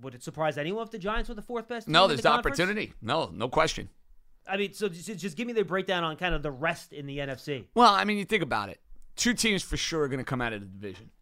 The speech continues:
Speaker 2: you would think. I think there's a very good chance a third team, like
Speaker 1: Like
Speaker 2: last
Speaker 1: last year.
Speaker 2: year,
Speaker 1: Mm-hmm.
Speaker 2: finds a way to come out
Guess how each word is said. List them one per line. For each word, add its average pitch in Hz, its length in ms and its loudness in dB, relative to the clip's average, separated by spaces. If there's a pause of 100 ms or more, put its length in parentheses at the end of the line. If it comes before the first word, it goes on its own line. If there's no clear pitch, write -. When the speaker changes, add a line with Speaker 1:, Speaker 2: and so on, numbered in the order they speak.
Speaker 2:
you 151 140 -2
would 139 140 -4
think. - 300 -8 (300)
I 156 100 8
think 175 180 -2
there's 156 200 -2
a 160 60 0
very 139 220 -6
good 160 140 -10
chance 185 300 -8
a 214 80 -4 (140)
third 262 280 -2
team, 101 300 -4 (100)
like 101 400 -6 (120)
Speaker 1:
Like 123 100 0
Speaker 2:
last 277 100 8
Speaker 1:
last 277 180 4
year. 226 80 4
Speaker 2:
year, 127 220 2
Speaker 1:
Mm-hmm. 254 120 -6 (120)
Speaker 2:
finds 175 360 6
a 156 40 -4
way 165 120 -2
to 139 80 -4
come 170 220 0
out 147 260 0